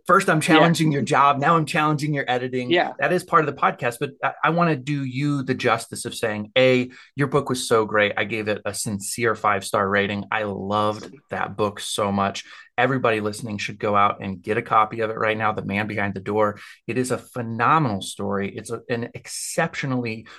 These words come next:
Speaker 1: realized tale of, of three generations that are all kind of interlinked and, and
Speaker 2: Mm-hmm.
Speaker 1: cursed, it feels like. And I think
Speaker 2: Yeah.
Speaker 1: you did a beautiful job telling the story.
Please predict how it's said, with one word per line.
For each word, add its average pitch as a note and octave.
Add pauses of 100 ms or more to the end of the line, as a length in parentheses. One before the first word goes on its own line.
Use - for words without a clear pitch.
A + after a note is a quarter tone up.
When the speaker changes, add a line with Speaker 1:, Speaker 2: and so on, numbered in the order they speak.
(100)
Speaker 1:
realized A#2
tale G#2+
of, G#2+ (220)
of G#2+ (280)
three B2+
generations G#2+ (480)
that B2
are A2+
all B2+
kind A#2+
of G#2+
interlinked G#2+
and, G#2+
and G#2
Speaker 2:
Mm-hmm. G#2
Speaker 1:
cursed, -
it -
feels G2+
like. G2
And G#2+
I A2
think A#2+
Speaker 2:
Yeah. -
Speaker 1:
you G#2
did G#2+
a G#2+
beautiful A2
job G2+
telling G#2
the F#2+
story. A2+